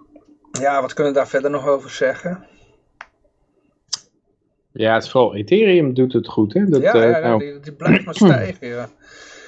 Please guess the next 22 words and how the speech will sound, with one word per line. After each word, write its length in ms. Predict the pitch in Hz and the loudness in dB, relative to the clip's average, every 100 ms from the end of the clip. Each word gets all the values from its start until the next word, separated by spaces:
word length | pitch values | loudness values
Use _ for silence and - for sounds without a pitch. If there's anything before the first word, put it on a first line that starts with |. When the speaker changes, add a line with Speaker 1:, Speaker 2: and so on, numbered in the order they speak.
| - - | -18 -8
Speaker 1:
En 80 | 160 | -2
de 60 | |
andere, 260 | 180 190 185 | 0 2 2
Speaker 2:
Ja. 60 | |
Speaker 1:
die 100 | 175 | 0
gaan 380 | 175 170 151 - | 0 0 0 -2
ook, 340 | - 196 196 202 | -4 -4 -2 0
eh, 260 | 196 190 185 | 2 2 2
omhoog. 640 | 185 165 190 220 220 - | -2 0 2 0 -2 -8
Dus, 380 | 151 - - 165 | -10 -10 -6 -2
eh, 300 | 160 151 147 | 0 0 0
zelfs 340 | - - - | 0 -2 -2
eos, 560 | 170 196 214 220 - 208 | -4 -2 -2 -2 -6 -2
eh, 460 | 196 196 190 190 | 0 2 2 2
van 240 | 185 180 180 | -2 -4 -4
iedereen 320 | 180 180 175 | -2 -2 -2
dacht 240 | 175 - | -6 -6
van, 120 | 170 | -6
nou, 200 | 165 160 | -2 0
dat 140 | 160 - | -2 -6
is 120 | - | -8
voorbij. 560 | 165 151 160 160 156 | -6 0 2 2 0